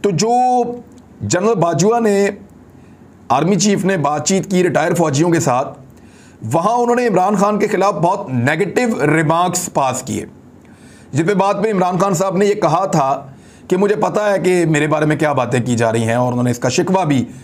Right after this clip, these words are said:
दबे लफ्ज़ों में किया था। लेकिन अगर आप बात इसको समझें इस angle से कि जनरल बाजुआ को क्या ज़रूरत थी कि वो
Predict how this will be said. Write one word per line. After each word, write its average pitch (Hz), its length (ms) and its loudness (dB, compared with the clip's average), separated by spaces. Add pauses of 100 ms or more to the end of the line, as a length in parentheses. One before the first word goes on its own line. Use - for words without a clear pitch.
(220)
दबे 170 240 0
लफ्ज़ों 160 260 2
में 160 140 2
किया 135 260 0
था। - 220 -12 (1400)
लेकिन 208 240 2
अगर 254 120 2
आप 254 100 0
बात 170 400 -2 (220)
इसको 180 180 0
समझें 180 640 0
इस 160 280 -2 (100)
angle 175 300 0
से 110 180 0 (640)
कि 226 60 2
जनरल 208 260 2
बाजुआ 220 340 0
को 240 140 0
क्या 233 300 0
ज़रूरत 220 460 0
थी 185 200 2
कि 196 140 0
वो 190 600 2